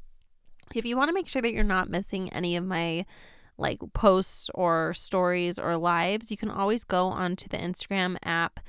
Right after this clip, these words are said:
And then when you get to my page, there's, like, a little bell, and you're just gonna click that bell and, uh,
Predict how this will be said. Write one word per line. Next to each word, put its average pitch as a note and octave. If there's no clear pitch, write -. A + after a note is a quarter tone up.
And F#3
then F3+
when F#3
you F3
get F#3
to -
my F3
page, F3
there's, F3
like, F3
a F3
little E3+
bell, D#3+
and G#3+
you're F#3+
just -
gonna F#3
click B3+
that A3+
bell F#3+
and, F#3
uh, E3